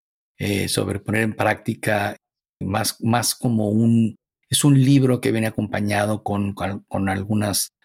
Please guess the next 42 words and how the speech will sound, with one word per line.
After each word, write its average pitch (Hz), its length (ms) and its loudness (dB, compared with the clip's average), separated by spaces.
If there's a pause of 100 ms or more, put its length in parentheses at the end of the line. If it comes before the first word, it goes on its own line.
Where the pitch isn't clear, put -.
(140)
técnicas, 113 800 0 (200)
con 107 140 -2
algunas 104 680 0 (100)
áreas 110 320 -2
de 110 100 2
desarrollo 107 720 0
donde 98 180 -2
tú 107 100 -2
mismo 110 200 0
vas 98 140 -2
a 101 60 -8
poder 104 180 -4
escribir, 117 640 0
vas 110 220 -6
a - 100 -10
poder 101 240 -4
usarlo 98 320 -4
como 95 180 -6
un 98 60 -6
cuaderno, 107 480 -2 (220)
pero 117 140 -2
que 127 100 0
te, 131 240 -4
eh, 147 280 4
también 202 240 6
en 202 60 8
el 151 60 2
campo 143 200 4
de 117 100 4
liderazgo, 87 480 0
todo, 160 280 0
todo 175 300 4
donde 123 160 4
yo 123 120 4
me 123 80 4
estoy 120 280 0
ahora 107 280 0
reflejando 104 520 -2
mucho 127 400 2
es 120 160 0
en 113 80 0
ayudar 101 420 -2